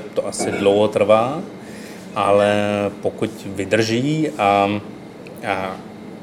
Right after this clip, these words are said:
eh, pojedou v těch zajetých kolejích, který si dali jako, jako svoje kredo, tak myslím, že si určitě najde svoje příznivce. Šestnáct lidí není tak,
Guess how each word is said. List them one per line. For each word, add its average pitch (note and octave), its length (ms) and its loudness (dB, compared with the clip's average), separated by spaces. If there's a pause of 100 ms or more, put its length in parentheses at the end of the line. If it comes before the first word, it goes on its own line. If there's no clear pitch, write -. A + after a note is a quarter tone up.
(920)
eh, - 280 -10 (1160)
pojedou A2 760 6 (180)
v G2+ 240 6
těch G2 160 -2
zajetých G2 380 2
kolejích, G2+ 320 -2
který G2+ 280 -4
si - 180 -10
dali G2 260 -2
jako, G2+ 240 0
jako G#2 220 -4
svoje G#2 260 0
kredo, G2+ 320 -2
tak G#2 120 -10 (100)
myslím, A2+ 320 -8
že A2 160 -2 (340)
si - 140 -8
určitě - 380 -6
najde G#2 220 0
svoje A2 200 0
příznivce. A#2 540 -6 (1080)
Šestnáct - 460 -6
lidí G#2+ 200 -4
není G#2 220 -2
tak, G#2 160 -4